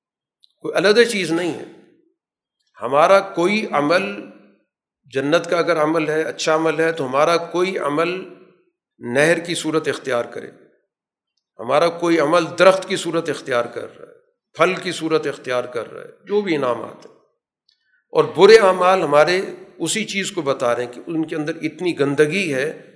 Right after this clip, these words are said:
کہ وہ عمل گویا پیپ کا عمل، وہ عمل گویا تھوڑ کے درخت کا عمل، یہی عمل شکلیں بدلتے ہیں۔ تو جس شخص نے دنیا کے اندر اپنی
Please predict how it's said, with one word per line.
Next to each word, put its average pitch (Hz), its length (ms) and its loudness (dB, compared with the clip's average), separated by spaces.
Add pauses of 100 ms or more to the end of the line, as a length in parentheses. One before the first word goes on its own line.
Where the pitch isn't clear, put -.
(280)
کہ 147 120 -2 (100)
وہ 214 240 6
عمل 180 240 4 (100)
گویا 160 260 4
پیپ 180 400 -6
کا 147 120 2
عمل، 117 180 -2 (1300)
وہ 180 320 6
عمل 185 340 2 (100)
گویا 165 260 4
تھوڑ 190 460 2
کے 190 80 2
درخت 190 380 2
کا 151 80 2
عمل، 117 200 -2 (1120)
یہی 180 580 -2
عمل 214 280 6
شکلیں 196 400 4
بدلتے 131 420 -2
ہیں۔ - 140 -20 (1120)
تو 147 80 -8
جس 208 220 -4
شخص - 400 0
نے 214 80 2
دنیا 170 560 6
کے 190 60 2
اندر 190 220 0
اپنی 185 600 -2